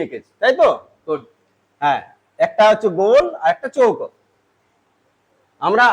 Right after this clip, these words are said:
Speaker 1: আগের দিন স্বাভাবিক সংখ্যা নিয়ে পড়েছি, এই এক, দুই, তিন, চার সবাই জানো,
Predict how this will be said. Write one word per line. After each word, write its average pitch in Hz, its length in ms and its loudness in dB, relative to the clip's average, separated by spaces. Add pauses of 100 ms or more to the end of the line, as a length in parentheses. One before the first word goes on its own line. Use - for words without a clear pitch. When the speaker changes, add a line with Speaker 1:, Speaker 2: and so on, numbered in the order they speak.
Speaker 1:
আগের 202 300 2
দিন 202 280 4 (640)
স্বাভাবিক 208 400 4
সংখ্যা 233 300 0
নিয়ে 233 180 0
পড়েছি, 196 320 -4 (540)
এই 240 140 6 (160)
এক, 233 80 2 (100)
দুই, 247 120 0 (100)
তিন, 233 140 -2 (100)
চার 226 220 0
সবাই 254 260 0
জানো, 208 180 -2